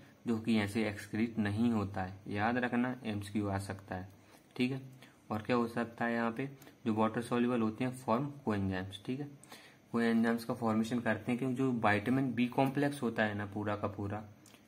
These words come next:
ठीक है, तो वो सारा का सारा उसमें जो energy releasing बताया ना मैंने आपको ना, वो सारे के सारे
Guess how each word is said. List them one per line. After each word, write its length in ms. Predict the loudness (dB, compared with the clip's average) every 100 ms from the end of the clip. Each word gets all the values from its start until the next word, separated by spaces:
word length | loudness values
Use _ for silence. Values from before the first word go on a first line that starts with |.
| -4
ठीक 180 | -4 -2
है, 120 | -6 -10 -18 -20 -18 -4
तो 80 | -2
वो 120 | -2
सारा 300 | 0 2 2
का 120 | 2
सारा 300 | 2 4 4
उसमें 260 | 2 0 0
जो 80 | 0
energy 360 | 0 2 2 4
releasing 400 | 4 4 2 2
बताया 280 | 4 4 4
ना 100 | 4
मैंने 220 | 2 2
आपको 300 | 0 -2 0
ना, 140 | 0 -2 -14 -8 -6
वो 60 |
सारे 280 | 0 2 2
के 80 | 0
सारे 280 | 0 0